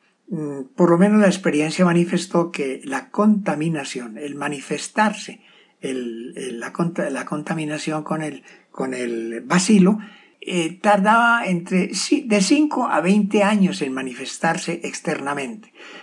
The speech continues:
De manera que tranquilamente una persona podía haber caminado quince, dieciocho años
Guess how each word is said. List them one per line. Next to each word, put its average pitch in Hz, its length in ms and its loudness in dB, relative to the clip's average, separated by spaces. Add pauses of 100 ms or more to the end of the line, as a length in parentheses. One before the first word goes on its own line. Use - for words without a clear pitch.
(120)
De 185 60 0
manera 175 300 6
que 214 100 2
tranquilamente 202 640 2
una 202 100 4
persona 185 360 2
podía 156 260 2
haber 175 220 2
caminado 165 640 0
quince, 170 600 0
dieciocho 180 600 2
años 156 320 -4